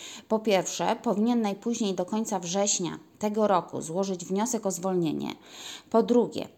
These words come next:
posiadać dokument wystawiony przez dyrektora placówki i potwierdzający, że przedsiębiorca był związany z daną placówką umową najmu przez co najmniej czternaście dni w miesiącu, o który wnioskuje.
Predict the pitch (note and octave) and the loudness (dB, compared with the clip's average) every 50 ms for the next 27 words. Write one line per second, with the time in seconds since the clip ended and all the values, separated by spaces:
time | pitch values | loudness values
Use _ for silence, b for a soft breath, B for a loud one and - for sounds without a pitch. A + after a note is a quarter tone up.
0 | _ _ - - F#3+ F#3+ - - A3 A3+ A#3 B3 A#3 G#3 G3 F3 G3 G3 - B3 | _ _ -10 -8 -4 0 2 2 2 4 4 2 2 0 0 0 0 0 2 2
1 | B3 A#3+ G#3+ G3 F3+ F3 F#3 - - - F3+ F3 G3 G#3 A3 A3+ G#3 F#3 E3+ B | 2 2 2 2 0 -2 -4 -4 -2 -2 -2 0 0 0 0 0 0 0 -2 B
2 | B B B B - - G#3+ G#3+ G#3 G3+ G3 F#3+ F3+ - - - A3 G#3+ G#3 F#3+ | B B B B 0 2 2 2 2 2 0 -2 -2 -2 -4 -2 0 2 0 0
3 | G3+ - F#3 F3+ F3+ - - A3+ A#3 - - - - - - E3+ - - F#3 F3+ | 0 -2 -2 -2 -2 0 -2 -2 -2 -4 -6 -10 -10 -10 -8 -10 -8 -8 -8 -6
4 | - - F#3+ F3+ F3 F3+ F3+ F3+ F3+ E3+ D#3 D3 D3 - - D3+ D#3+ G#3+ B3+ - | -4 -2 -2 0 0 0 2 2 2 2 0 -2 -4 -4 -4 -4 -4 -4 -4 -4
5 | F3+ F#3 F#3+ F#3+ - - F#3+ F3+ - - F#3 F3+ F3 G3 G#3+ A#3+ B3 - G#3+ F#3 | -2 -2 -2 0 0 -2 -2 -2 -2 0 0 0 2 0 0 0 0 -2 -2 -2
6 | F3 F#3 A3+ C4 B3+ A3 G3 F3+ F3 E3+ E3 E3 E3+ E3 E3 D#3+ D#3 D#3 - E3+ | 0 2 2 2 4 2 2 0 0 0 0 0 0 0 0 -2 -2 0 0 2
7 | E3+ E3+ E3+ E3+ E3+ E3+ D#3+ - - G3 - - F3 E3 E3 - - - - F#3 | 2 2 2 2 0 -2 -4 -2 -4 -6 -4 -2 -4 -4 -4 -6 -10 -6 -2 0
8 | F3+ F#3 G3+ A3+ G#3+ G#3 F3+ F3 E3+ E3 D3+ D3+ C#3+ C#3+ D3 D#3 G3 C4+ D4 B | 2 4 4 4 4 4 2 2 2 0 0 0 0 0 2 2 2 0 -2 B
9 | B B B B B B B - C#4 D4 D4 - - - A3+ A3 A3+ A#3 B3+ C#4 | B B B B B B B 2 2 2 2 0 -4 -2 0 0 2 4 4 6
10 | C#4+ C4+ B3 G#3+ F#3+ F#3+ - - - G3 F#3 F#3+ G3 G3+ A#3 B3 - - F#3 E3+ | 6 6 6 4 2 0 -4 -4 -4 -2 -2 0 0 0 0 0 0 -2 -2 -2
11 | F3+ G3 G#3 G#3 F3+ F#3 E3+ E3 E3+ - F3+ E3 D#3+ D#3 D3+ - G3+ B3+ D4 B | 0 0 0 0 0 0 0 0 0 0 0 0 0 -2 -2 0 0 0 0 B
12 | B B B B B - A3+ A3 - - C4+ C4 A#3 G3+ G3+ G3+ F#3 F3 - - | B B B B B -4 -4 -2 0 2 2 2 2 2 0 0 -2 -2 -6 -6
13 | - C#3 B2+ - - | -6 -6 -6 -6 -8